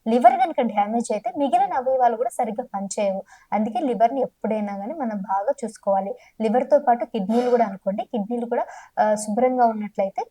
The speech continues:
ఖచ్చితంగా మన జీర్ణ వ్యవస్థ అంతా కూడా బాగుపడుతుంది, మెరుగుపడుతుంది. మనం తిన్న ఫుడ్ అంతా కూడా ఈ కిడ్నీ నుంచి కూడా మనం అంతా సరఫరా, ఆ, అంటే ఫ్లష్ అవుట్ అవుతుంది, ఈ విషయం తెలిసిందే.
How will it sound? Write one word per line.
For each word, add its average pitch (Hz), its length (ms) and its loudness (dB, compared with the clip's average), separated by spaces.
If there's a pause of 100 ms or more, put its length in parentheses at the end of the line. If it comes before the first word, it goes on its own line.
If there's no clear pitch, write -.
ఖచ్చితంగా 226 440 -4 (360)
మన 247 260 6
జీర్ణ 262 340 0
వ్యవస్థ 220 420 2
అంతా 208 220 -4
కూడా 214 160 2
బాగుపడుతుంది, 208 760 0
మెరుగుపడుతుంది. 214 720 -4 (320)
మనం 233 140 2
తిన్న 254 260 0
ఫుడ్ 240 300 -4
అంతా 233 240 -2
కూడా 247 220 2 (260)
ఈ 269 60 -2
కిడ్నీ 233 340 0
నుంచి 220 300 -2
కూడా 233 140 -2
మనం 214 320 -6 (320)
అంతా 220 240 6
సరఫరా, 220 520 2
ఆ, 208 260 2 (280)
అంటే 233 180 2
ఫ్లష్ 233 460 0
అవుట్ 269 160 4
అవుతుంది, 220 320 -2
ఈ 220 40 -4
విషయం 214 260 -6
తెలిసిందే. 196 400 -4